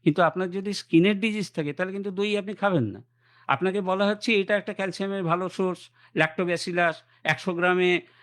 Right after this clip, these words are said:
আপনার এগারো গ্রাম প্রোটিন আছে, আটানব্বই ক্যালোরি শক্তি আছে, এগুলো দিয়ে কিন্তু দইয়ের এইগুলোগুলি ব্যাখ্যা করা যাবে না যে আপনি মূত্রকিচ্ছে কেন এটি উপকারী।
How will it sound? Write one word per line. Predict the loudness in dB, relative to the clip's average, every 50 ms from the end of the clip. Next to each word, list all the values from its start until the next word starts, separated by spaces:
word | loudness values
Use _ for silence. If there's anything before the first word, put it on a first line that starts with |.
| _
আপনার | 0 0 2 2 2 2 2 0 0 -4
এগারো | -6 -6 -2 -2 0 2 2 0 0 -2
গ্রাম | -2 0 0 0 0
প্রোটিন | -2 -4 -4 0 2 2 2 2
আছে, | 2 0 -2 -2 -2 -2 0
আটানব্বই | -2 -2 -2 0 -2 -2 -2 -2 -2 -4 -2
ক্যালোরি | -2 -2 -2 -2 -4 -6 -8 -8
শক্তি | -6 -6 -8 -8 _ -2 0 0 0 0 -2 -2 -2
আছে, | -2 -4 -2 -4 -6 -6 -8 _ _ -20 -10 -2
এগুলো | 2 2 2 2 0 0 0 0
দিয়ে | 0 0 -2 -2
কিন্তু | -2 -2 -2 -2 -2 -4 -4
দইয়ের | 0 2 2 2 2 0 -2
এইগুলোগুলি | -2 -2 -2 -2 -2 -4 -4 -4 -4 -6 -6 -6 -4 -4 -2 -2 2
ব্যাখ্যা | 4 4 2 2 0 -6 -4
করা | -2 2 2 2 4
যাবে | 2 2 0 0
না | -2 -2 -2
যে | -2 -2
আপনি | -2 -2 -2 -2 -2 0 0
মূত্রকিচ্ছে | 0 0 -2 -2 _ -4 -4 -4 -4 -6 -8 -4 -6
কেন | -2 0 2 2 2 2
এটি | 2 0 0 0 -2 -2 -2 -4 -6
উপকারী। | -6 -6 -4 -2 0 0 2 0 0 -4